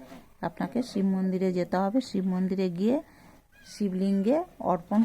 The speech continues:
করতে হবে। এটা অর্পণ করে অল্প করতে হবে, এটা সাত দিন করতে হবে একটানা। মানে, মানে সাতটা সোমবার করতে হবে, সাত দিন বলতে সাতটা সোমবার করতে হবে।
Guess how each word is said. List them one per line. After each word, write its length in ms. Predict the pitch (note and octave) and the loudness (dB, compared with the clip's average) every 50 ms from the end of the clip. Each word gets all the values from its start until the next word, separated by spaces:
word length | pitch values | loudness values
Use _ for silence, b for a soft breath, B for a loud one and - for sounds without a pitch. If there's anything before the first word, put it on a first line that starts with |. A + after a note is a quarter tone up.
| A#3 | 2
করতে 260 | - F3 E3+ - - E3+ | 0 -4 -4 -2 -4 -4
হবে। 340 | F3+ F#3 - - F3+ G3 F#3 - _ _ | -4 -4 -6 -8 -10 -14 -16 -18 _ _
এটা 320 | G3 F#3+ F3+ - E3+ - F3+ | -8 -8 -6 -6 -6 -4 -4
অর্পণ 400 | F3+ F3+ F3+ - - G3 F#3+ F#3 | -4 -6 -8 -6 -4 -4 -4 -2
করে 320 | - - G3+ A3 C4+ E4+ F#4+ - _ _ _ _ - - - - - - - - - - | -2 -2 0 0 0 -2 -4 -10 _ _ _ _ -20 -20 -20 -20 -20 -20 -20 -20 -12 -6
অল্প 520 | - F3 F3+ F3+ - - - - F3 F3+ F3+ F3+ | -4 -4 -4 -4 -8 -10 -6 -2 -2 -2 -4 -4
করতে 240 | - G3 F#3 - G#3 | -6 -8 0 2 2
হবে, 140 | G#3+ A#3+ B3 | 4 4 4
এটা 160 | A#3 A3+ B3 | 2 0 -2
সাত 300 | - - - - G3 G3 | -2 -4 0 2 2 2
দিন 220 | F3+ F3+ A3+ A3+ | 4 6 6 6
করতে 280 | G#3+ - F#3 F3 - F3 | 6 6 0 -2 0 -2
হবে 140 | E3+ E3 E3+ | 0 0 0
একটানা। 360 | E3+ E3+ - _ - - - G3 - - - - _ _ _ - - - C6+ C6+ - _ _ _ _ _ _ _ _ _ _ _ _ - | -4 -4 -8 _ -6 -6 -6 -6 -10 -16 -20 -20 _ _ _ -20 -20 -20 -20 -20 -20 _ _ _ _ _ _ _ _ _ _ _ _ -8
মানে, 200 | - F3+ F3 D#3 C#3 - D#3+ E3 | -6 -6 -6 -6 -8 -12 -8 -4
মানে 180 | F3 F3+ F3+ | -2 -2 -2
সাতটা 540 | E3+ G3 - - G3+ G3+ G3+ - - A#3+ C#4 | -2 -4 0 0 0 0 0 2 2 2 2
সোমবার 500 | F#3 F#3 F#3 A3+ A3 A3+ A#3 A3+ G#3+ G#3 | 2 0 2 6 10 10 12 12 10 8
করতে 260 | G3+ F#3+ F3 - - | 6 -2 -4 -2 -4
হবে, 140 | E3 E3 D#3+ | -2 -2 -4
সাত 240 | D#3+ - - E3+ E3+ | -6 -4 -8 -8 -6
দিন 220 | E3+ G#3+ G3 G3 | -4 -2 -2 -2
বলতে 260 | F#3 G3 F#3+ - - C#4 | -2 -4 -4 -2 -4 -4
সাতটা 400 | - - G3+ F#3+ - _ - A3 | -2 -4 -6 -6 -4 _ -6 -6
সোমবার 360 | - - - F3+ F3 F3+ E3 | -4 -6 -6 -4 -4 -4 -6
করতে 300 | - F#3 D#3 - G3+ G3 | -6 -8 -10 -8 -8 -8
হবে। 220 | G#3+ - - G3 | -8 -8 -8 -10